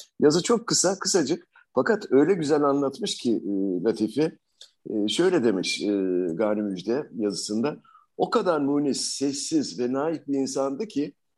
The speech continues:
bizim hoyrat ve hergele dünyamıza yanlışlıkla ışınlanmış sanırdınız. Sadece çok yetenekli bir çizer değil, mesleğe saygınlık katan bir ustaydı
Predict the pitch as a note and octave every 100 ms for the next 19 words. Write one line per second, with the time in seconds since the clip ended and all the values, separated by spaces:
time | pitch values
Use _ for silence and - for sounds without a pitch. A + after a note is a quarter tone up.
0 | _ C3+ D#3+ F3 B2 D#3 D#3+ F#3+ C3+ B2+
1 | C3+ D3 C#3+ G#3 F3 C#3 C3 A#2+ B2 F3
2 | E3 C#3+ D#3 D3+ - - - D#3+ C#3+ D3
3 | C#3 C#3+ D#3 C#3 B2+ A2 G2 E2+ D#2+ -
4 | - _ _ _ _ _ _ _ _ _
5 | _ - E3 F#3 D#3 D3+ F3+ E3+ D3 D3+
6 | D3 D3 D3+ B2+ C3+ C3 C#3+ C3+ F#3+ -
7 | _ - B2+ C3 C#3+ E3+ F3 C3+ C3 C3
8 | E3 G3 F3 C#3 E3+ F3 D3 C#3 - D3+
9 | B2+ F#2 D#2